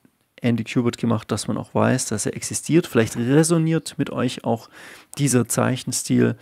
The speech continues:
Ein guter Lehrer, ähm, sollte seinen Schülern nie sagen, was gut oder schlecht ist. Es kann er sagen,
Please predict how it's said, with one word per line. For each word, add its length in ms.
Ein 220
guter 260
Lehrer, 480
ähm, 580
sollte 320
seinen 220
Schülern 380
nie 100
sagen, 400
was 160
gut 180
oder 180
schlecht 300
ist. 240
Es 200
kann 200
er 100
sagen, 340